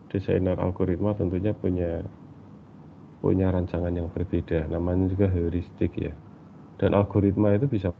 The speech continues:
macam-macam untuk menyelesaikan satu masalah. Ini contoh yang seperti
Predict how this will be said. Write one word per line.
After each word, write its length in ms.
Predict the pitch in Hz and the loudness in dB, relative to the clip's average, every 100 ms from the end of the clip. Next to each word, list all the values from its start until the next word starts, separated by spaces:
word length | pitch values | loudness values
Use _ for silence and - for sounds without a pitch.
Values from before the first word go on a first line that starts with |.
| _ | _
macam-macam 720 | 87 85 87 92 92 90 85 | -8 -6 -4 -4 -6 -6 -6
untuk 80 | - 90 | -4 -4
menyelesaikan 480 | 85 85 87 90 | -4 -4 -6 -6
satu 240 | 87 80 87 | -6 -6 -6
masalah. 400 | 80 82 80 78 - - - - - - - | -6 -6 -6 -8 -14 -20 -20 -20 -20 -20 -4
Ini 160 | 104 104 | -2 2
contoh 240 | 90 107 | 4 4
yang 240 | 107 90 | 4 2
seperti 640 | 92 - - - 90 85 | -2 -6 -8 -2 0 0